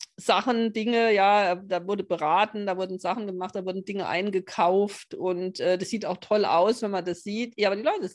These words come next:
die wollen's nicht. Ja, keiner möchte es, weil derjenige wiederum ein Riesenego hat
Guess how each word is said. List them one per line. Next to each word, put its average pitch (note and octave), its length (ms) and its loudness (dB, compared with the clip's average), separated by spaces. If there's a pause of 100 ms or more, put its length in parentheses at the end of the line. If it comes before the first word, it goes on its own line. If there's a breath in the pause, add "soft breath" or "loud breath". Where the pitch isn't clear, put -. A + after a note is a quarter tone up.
die F#3+ 80 -8
wollen's A#3 340 -2
nicht. C#3+ 200 -10 (200)
Ja, F#3 120 0
keiner G#3+ 280 0
möchte A3 400 -2
es, D#3 260 -2 (380 loud breath)
weil F3 640 2 (280 loud breath)
derjenige G3+ 800 0
wiederum F3 440 -4
ein E3+ 180 -6
Riesenego F3+ 1120 -2
hat A3 220 -2